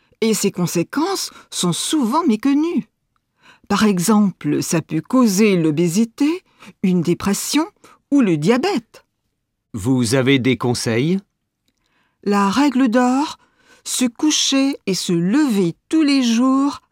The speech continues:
Speaker 1: à la même heure. Se dépenser physiquement, mais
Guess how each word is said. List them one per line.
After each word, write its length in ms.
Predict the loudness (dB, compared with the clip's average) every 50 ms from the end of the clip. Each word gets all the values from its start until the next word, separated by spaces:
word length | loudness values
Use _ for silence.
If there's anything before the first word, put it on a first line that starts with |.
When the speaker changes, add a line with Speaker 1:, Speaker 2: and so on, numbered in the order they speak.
| _ _ 0
Speaker 1:
à 100 | 0 2
la 140 | 2 2
même 260 | 2 2 0 0 -2 -2
heure. 420 | -4 -6 -8 -12 -14 -16 -20 _ _ _ _ _ _ _ _ _ _ _ _ _
Se 200 | -10 -6 -2 -2
dépenser 640 | -2 0 0 -2 -2 -2 0 -2 -2 0 0 0 0
physiquement, 720 | 0 0 -2 0 0 0 -2 -2 0 0 0 0 0 -2 -8 _ _ _ _ _ _ _ _ _ _ _ _ -2
mais 240 | 2 2 2 2